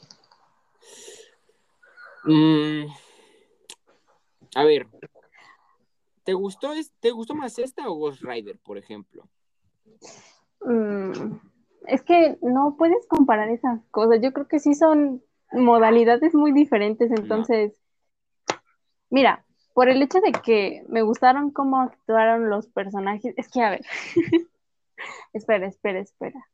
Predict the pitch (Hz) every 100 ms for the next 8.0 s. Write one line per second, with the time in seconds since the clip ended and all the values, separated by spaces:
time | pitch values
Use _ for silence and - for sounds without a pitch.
0 | _ - 104 113 90 - _ _ _ _
1 | 214 220 - 196 - _ _ _ _ _
2 | _ _ _ _ _ _ 165 226 247 254
3 | 254 269 254 220 247 - 254 254 262 262
4 | 269 277 - _ _ _ - - - -
5 | - _ _ _ _ _ _ _ _ -
6 | 240 220 226 214 214 208 202 208 196 185
7 | 214 _ - 101 85 - 139 226 208